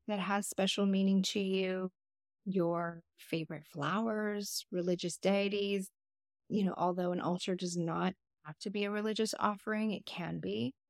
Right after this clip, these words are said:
doesn't have to be. Um, any other crystals or gemstones that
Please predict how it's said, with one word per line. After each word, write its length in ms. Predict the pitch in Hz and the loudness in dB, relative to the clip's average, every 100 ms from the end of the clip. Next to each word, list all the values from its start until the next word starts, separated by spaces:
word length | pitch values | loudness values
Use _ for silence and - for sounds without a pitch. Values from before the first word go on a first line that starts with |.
| _ _ | _ _
doesn't 280 | 160 160 139 | -4 -4 -4
have 200 | 156 - | -6 -4
to 100 | 190 | -4
be. 340 | 185 196 214 - _ _ _ _ - | -2 -2 -4 -6 _ _ _ _ -4
Um, 360 | 170 165 165 - | -4 -2 -4 2
any 240 | 196 214 | 6 6
other 180 | 202 185 | 6 4
crystals 680 | - 190 - - 185 180 180 | 2 -2 -2 0 0 0 -2
or 120 | - | -6
gemstones 800 | 165 180 175 - 185 175 175 - - | -2 0 0 0 0 0 0 -4 -4
that 220 | 160 | -4